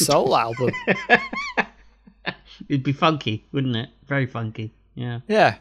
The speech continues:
Speaker 1: yeah, a lot of
Speaker 2: Yeah.
Speaker 1: disco.
Speaker 2: Lex tells Superman to look closely, and Superman deduces what he's done with the D N A and all that business.
Speaker 1: Yeah,
Speaker 2: Yeah.
Speaker 1: somehow. It's a hell of a, hell of
Speaker 2: It
Speaker 1: a
Speaker 2: is, but,
Speaker 1: deduction.
Speaker 2: you know,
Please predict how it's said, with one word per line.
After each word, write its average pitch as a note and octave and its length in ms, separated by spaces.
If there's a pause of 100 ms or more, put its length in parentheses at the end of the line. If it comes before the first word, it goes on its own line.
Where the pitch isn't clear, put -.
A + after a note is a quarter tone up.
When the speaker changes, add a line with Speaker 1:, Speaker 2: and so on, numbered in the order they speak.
(120)
Speaker 1:
yeah, E3+ 260
a D#3+ 40
lot D#3 120
of D3 80
Speaker 2:
Yeah. D3+ 40
Speaker 1:
disco. C3+ 440 (280)
Speaker 2:
Lex - 320
tells D#3+ 220
Superman C3+ 400
to - 120
look A#2+ 380
closely, - 580 (120)
and B2 100
Superman B2+ 440
deduces A2+ 680 (440)
what A#2+ 200
he's G2+ 160
done A2+ 280 (600)
with G#2 140
the F#2+ 180 (140)
D G2+ 140
N G2 120
A F#2 260
and F2+ 200 (180)
all F#2+ 160
that F#2 140 (160)
business. G2 420 (420)
Speaker 1:
Yeah, E3 280
Speaker 2:
Yeah. C3+ 100
Speaker 1:
somehow. B2+ 560 (640)
It's - 120
a D3 80
hell F3+ 260
of C3 140
a, C3 260
hell F#3 200
of D3 60
Speaker 2:
It C#3 40
Speaker 1:
a C3 60
Speaker 2:
is, A2+ 60
but, A#2+ 80
Speaker 1:
deduction. C#3+ 440
Speaker 2:
you F3 60
know, B2+ 180